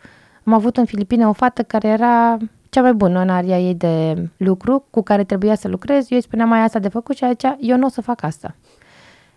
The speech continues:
Și atunci n-aveam prea multe lucruri, nu poți să te, și este cultural. Deci, în cazul ăsta, nu aveam, în ambele cazuri, și în Costa Rica și în, uh, Filipine, m-am dus și am vorbit față în față cu ei.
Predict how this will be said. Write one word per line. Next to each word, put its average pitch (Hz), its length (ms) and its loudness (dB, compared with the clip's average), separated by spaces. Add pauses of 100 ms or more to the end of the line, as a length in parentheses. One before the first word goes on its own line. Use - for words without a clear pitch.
Și - 120 -4
atunci 277 640 0 (380)
n-aveam 254 440 4 (600)
prea 254 200 4
multe 247 380 4
lucruri, 254 420 2
nu 294 100 2
poți 226 200 0
să 185 160 -10
te, - 140 -2 (120)
și 240 160 0
este 233 160 2
cultural. 214 600 2 (500)
Deci, 190 400 -2
în 190 120 0
cazul 202 360 2
ăsta, 247 380 2
nu 240 220 4
aveam, 214 640 2 (680)
în 233 240 4
ambele 262 280 4
cazuri, 196 360 0
și - 80 -6
în 240 60 2
Costa 226 220 0
Rica 208 260 0
și - 140 -6
în, 185 240 0
uh, 170 380 -2 (420)
Filipine, 220 480 0
m-am 233 260 4
dus 254 380 0
și - 140 -4
am 220 80 4
vorbit 208 220 0
față 220 200 0
în 202 60 0
față 190 200 -2
cu 185 120 -4
ei. 98 320 -4